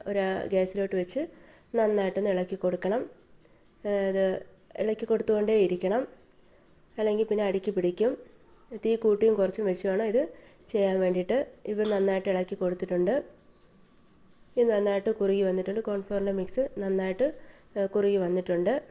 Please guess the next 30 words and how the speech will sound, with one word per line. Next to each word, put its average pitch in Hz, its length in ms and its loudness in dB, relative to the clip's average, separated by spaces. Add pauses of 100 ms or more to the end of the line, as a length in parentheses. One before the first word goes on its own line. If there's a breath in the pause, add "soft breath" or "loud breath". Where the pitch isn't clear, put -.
(720 soft breath)
ഇനി 247 180 -2
നമുക്ക് 202 280 0
ഗ്യാസ് 190 300 2
ഓഫ് 180 200 -2
ചെയ്യാം. 185 340 2 (800)
ഇനി 262 100 0
നമുക്ക് 214 240 0
ഗ്യാസിൽ 202 300 0
നിന്ന് 202 120 0
മാറ്റി 190 320 -2 (420 loud breath)
താഴോട്ട് 190 400 0
വെക്കണം. 180 380 0 (720 soft breath)
എന്നതിന് 220 380 4
ത-, 202 240 2
ഇതിൻ്റെ 208 280 0
ചൂട് 208 300 0
നന്നായിട്ടൊന്ന് 202 640 0 (440 loud breath)
പോകണം. 190 320 2
ചൂട് 220 260 2
നന്നായിട്ട് 202 400 0
ആറിയ 185 260 2
ശേഷം 196 320 -2 (100)
നമുക്കിത് 196 360 -2
ഫ്രിഡ്ജിൽ 196 340 -2 (500 loud breath)
കുറച്ച് - 260 0
സമയം 208 360 0
വെക്കണം. 185 380 0
ഇതൊന്ന് 220 260 -2
തണുക്കാൻ 190 360 -2
വേണ്ടിയിട്ടാണ്. 180 500 0